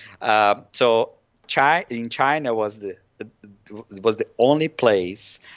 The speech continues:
that we found offers from companies that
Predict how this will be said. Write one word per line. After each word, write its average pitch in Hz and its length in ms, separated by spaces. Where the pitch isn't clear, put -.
that 104 140
we 101 120
found 113 340
offers 95 680
from 104 260
companies 80 720
that 98 360